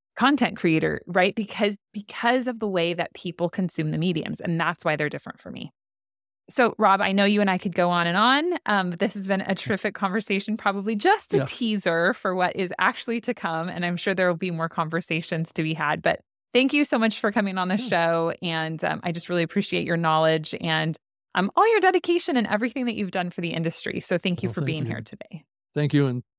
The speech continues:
Speaker 2: thanks for giving me an opportunity to kinda clarify on these topics, because I think a lot of people are confused about what's happening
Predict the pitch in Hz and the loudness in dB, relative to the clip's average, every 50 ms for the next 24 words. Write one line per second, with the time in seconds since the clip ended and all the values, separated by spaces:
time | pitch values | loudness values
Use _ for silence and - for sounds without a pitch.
0 | _ _ - 139 139 127 - - 143 131 123 117 156 135 135 131 131 135 135 131 | _ _ -4 -4 -4 -4 -2 0 0 0 0 -2 -2 0 0 0 2 0 0 0
1 | 123 123 120 - 127 - - 127 135 123 120 110 110 104 - 120 113 113 - - | 0 -2 -2 -4 -4 -4 -4 -4 -2 -4 -4 -6 -8 -6 -6 -6 -6 -6 -4 -2
2 | 139 135 135 131 - 123 117 113 113 117 113 120 131 127 - - - 117 113 117 | 0 2 0 0 -2 -4 -6 -6 -6 -8 -8 -10 -10 -10 -10 -6 -6 -4 -4 -6
3 | - - - - - - - 123 104 123 120 - - 120 110 - 123 117 117 113 | -8 -14 -16 -16 -12 -8 -6 -6 -4 -4 -6 -6 -6 -8 -6 -6 -8 -8 -8 -8
4 | 113 - 127 - - 127 120 - - 113 - - 123 117 117 110 - 139 117 113 | -6 -8 -8 -8 -8 -12 -12 -10 -10 -8 -6 -6 -6 -6 -6 -8 -8 -10 -10 -10
5 | 110 135 143 123 123 - 127 123 117 - - 175 170 180 | -10 -12 -12 -12 -12 -12 -12 -12 -12 -12 -12 -14 -14 -14